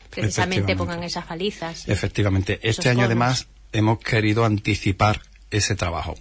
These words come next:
Speaker 2: Normalmente lo que hacemos es que los policías van y colocan las vallas y las cintas para, y carteles indicando que hay que quitar el vehículo con un plazo de tantas horas o de un día. Este año hemos anticipado la información para que quien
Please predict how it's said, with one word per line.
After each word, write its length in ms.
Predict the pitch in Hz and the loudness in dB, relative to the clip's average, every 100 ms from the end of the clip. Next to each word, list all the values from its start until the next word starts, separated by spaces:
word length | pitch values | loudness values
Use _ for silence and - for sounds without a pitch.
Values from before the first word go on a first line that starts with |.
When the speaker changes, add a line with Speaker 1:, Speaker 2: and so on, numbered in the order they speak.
| - | -8
Speaker 2:
Normalmente 680 | 101 92 98 101 107 101 104 | -4 -2 0 2 2 2 2
lo 140 | 101 | 0
que 80 | 104 | 0
hacemos 380 | - 107 110 107 | -2 0 0 0
es 100 | 95 | -2
que 160 | - | -2
los 140 | 98 92 | -2 -4
policías 640 | - 98 92 - 98 98 | -4 -4 -4 -2 -2 0
van 320 | 101 104 123 | 0 2 2
y 720 | 120 90 87 82 78 76 - - | 0 0 -2 -4 -6 -8 -10 -8
colocan 400 | - 95 87 95 | -4 -2 -2 0
las 160 | 95 98 | 0 2
vallas 420 | 101 101 104 104 | 2 2 4 4
y 200 | 101 95 | 2 2
las 280 | 95 92 - | 2 0 0
cintas 460 | 113 107 104 120 | 2 2 2 0
para, 340 | - 104 98 92 | 2 0 2 0
y 300 | - 101 98 | 2 2 2
carteles 500 | 98 - 92 101 101 | 0 -2 0 0 0
indicando 460 | 110 98 95 95 98 | 2 0 -2 -2 -2
que 200 | - 87 - - - - - - | -4 -6 -8 -14 -18 -20 -20 -4
hay 160 | 104 | -2
que 100 | 95 | 0
quitar 240 | 101 98 98 | 0 2 2
el 120 | 98 | 2
vehículo 420 | 98 92 107 107 | 2 0 0 0
con 140 | - | 0
un 100 | 95 | -2
plazo 320 | 95 95 92 87 | -2 -2 -2 -4
de 80 | |
tantas 400 | 82 87 95 101 | -4 -4 -2 0
horas 220 | 117 117 104 | 0 2 0
o 60 | |
de 80 | 95 | 0
un 160 | 90 90 | 0 2
día. 260 | 117 117 - - - - - - | 2 2 -2 -12 -16 -16 -18 -6
Este 280 | 113 - 120 | -4 0 2
año 220 | 120 113 - - - | 2 2 -2 -14 -2
hemos 260 | 107 113 | 2 4
anticipado 440 | 117 104 110 113 113 | 4 2 0 2 2
la 40 | |
información 480 | 107 107 104 110 113 | 2 2 2 2 0
para 240 | 110 101 | 2 0
que 160 | 92 95 | 0 -2
quien 400 | - 101 95 95 | 0 2 2 0